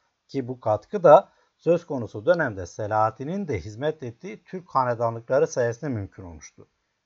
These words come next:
Bunlar Türkçü İslamcıların Selahattin'i algılama biçimleri için ileri sürülebilir. Bir de iki bin ikiden beri Türkiye'yi yöneten Tayyip Erdoğan liderliğindeki İslamcı Türkçü eğilime sahip A K P'de vücut bulmuş olan algı var.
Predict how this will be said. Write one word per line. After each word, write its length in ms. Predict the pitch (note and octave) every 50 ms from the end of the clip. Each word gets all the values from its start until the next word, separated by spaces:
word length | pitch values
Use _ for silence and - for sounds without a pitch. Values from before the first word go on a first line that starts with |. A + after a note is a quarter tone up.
| _ _
Bunlar 420 | C3+ C3+ C3+ C#3 E3 G3 G3 -
Türkçü 500 | _ C#3 A#2+ - _ - D#3+ E3 D#3+ D#3+ -
İslamcıların 760 | A#2+ A2+ - - A2 G#2+ G#2 G2 G2 G#2+ G#2+ A#2 D#3 G#3 G3+ _
Selahattin'i 580 | _ - A2+ A2 A2+ A2+ A#2 A#2 - C#3 D#3
algılama 500 | C3+ A#2 A2 G#2 A2 A#2 B2+ D3 C#3+ A#2+
biçimleri 400 | G#2+ - - A#2 G#2+ G2+ B2+ C#3+
için 340 | D3+ B2 - D3+ F#3 - _ _
ileri 300 | C#3+ B2+ B2+ C3+ C#3 E3
sürülebilir. 540 | - - D3+ C3+ C#3 D#3 D3+ C3 G#2 G2 E2 - _ _ _ _ _ _ _ _ _ - A2
Bir 220 | F3 B3+ C#4 A3+
de 160 | F#3+ G3 G#3+
iki 260 | G#3 - - G3+ G3+
bin 80 | G#3 F#3+
ikiden 480 | F#3 F3 - E3 C#3 F#3 A3 A#3+ A3 E3
beri 240 | C#3+ A#2 G#2+ G#2+
Türkiye'yi 380 | - - E3+ D3+ - D#3 D#3+ F3
yöneten 520 | E3 D3 B2+ A2+ A2 - C#3 D#3+ G3+ G3+ - _ _
Tayyip 320 | - C#3 D3+ E3+ E3+ -
Erdoğan 500 | D#3+ E3 E3+ D#3 C#3+ D3 C#3 B2 G#2 G2
liderliğindeki 760 | A2 A2+ A#2 B2 B2 A#2 A#2+ A2+ A2 A2+ A2+ A2+ - G3 - _
İslamcı 640 | - C#3 A#2+ - - C3 B2+ C3+ C#3+ - C4 C#4+ _
Türkçü 380 | - D3 B2 _ _ - G3
eğilime 440 | - C3+ B2+ B2 A#2+ B2 A#2+ A#2+ A#2
sahip 360 | A#2 - B2 A#2 D3+ - - _
A 180 | C3+ C3+ C#3 -
K 180 | - D#3 C#3+
P'de 320 | - C#3+ C3 C3 E3+ F3 D3+
vücut 340 | C3 A2+ G#2 G#2+ _ _
bulmuş 300 | B2 A#2 A#2+ C3+ C3 -
olan 300 | A#2+ A2 B2+ E3 - - _
algı 380 | C3+ C3 C3+ C#3 C3 A#2+ G#2+
var. 220 | F2+ E2 - -